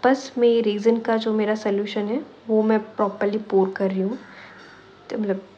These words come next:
obviously properly ही डालना पड़ेगा, नहीं तो वो uneven लगेगा और अच्छा नहीं दिखेगा। So let's keep pouring जब तक ये फुल ना हो जाए।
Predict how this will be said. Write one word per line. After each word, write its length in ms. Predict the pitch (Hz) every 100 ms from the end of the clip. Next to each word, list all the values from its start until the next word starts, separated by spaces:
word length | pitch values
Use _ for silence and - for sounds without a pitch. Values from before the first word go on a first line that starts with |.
| - - 226
obviously 460 | 208 220 - 214
properly 420 | 220 208 214 220
ही 120 | 233 233
डालना 260 | 202 196
पड़ेगा, 300 | 202 196 214
नहीं 140 | 269 254
तो 120 | 226
वो 260 | 226 196
uneven 480 | 185 214 214 214 226
लगेगा 360 | 202 196 208 254
और 80 | 214
अच्छा 280 | 214 -
नहीं 140 | 196 190
दिखेगा। 400 | 190 202 220 269 - - - - - - - -
So 60 | 202 202 202
let's 320 | 202 190 190 -
keep 200 | - 233 - 202
pouring 300 | 190 190 285 - - - -
जब 140 | -
तक 140 | - 196
ये 60 | 220
फुल 260 | - 233
ना 120 | 247 226
हो 160 | 202
जाए। 220 | 185 196